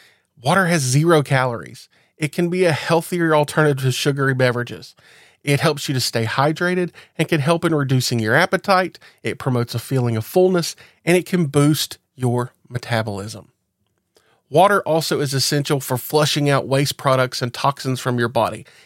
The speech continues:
It is key for detoxification. It supports your kidney function. It plays a crucial role in eliminating waste out of your body through urine. Water also is great for your digestive health. Sufficient water intake helps to prevent constipation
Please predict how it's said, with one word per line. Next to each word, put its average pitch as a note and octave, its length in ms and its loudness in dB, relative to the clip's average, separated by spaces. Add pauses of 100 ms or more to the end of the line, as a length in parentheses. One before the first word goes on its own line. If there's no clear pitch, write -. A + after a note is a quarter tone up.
(120)
It D#3 160 4
is D3+ 160 4
key E3+ 340 4
for B2 160 -2
detoxification. A#2 1120 -4 (380)
It C3 120 -2
supports C#3+ 420 0
your C#3 100 -2
kidney C#3 320 2
function. - 500 -6 (320)
It D3 140 -4
plays F#3 260 0
a D3+ 60 -2
crucial A3 580 -2
role E3 380 2
in C3+ 60 2
eliminating C3 600 0
waste D3+ 580 0 (340)
out F#3 200 2
of D#3 120 0
your C#3 100 -2
body A#2+ 400 0 (260)
through G3 200 -4
urine. F3 460 0 (1400)
Water F#3+ 320 2
also D#3+ 380 0
is C#3+ 120 -6
great C3 300 -6
for C#3 100 -16
your C3+ 140 -2
digestive A#2+ 640 0
health. - 260 -12 (360)
Sufficient F#3 680 0
water F#3 340 2
intake A#2+ 480 -4
helps C#3+ 240 -4
to - 140 -16
prevent - 360 -6
constipation C3 920 -6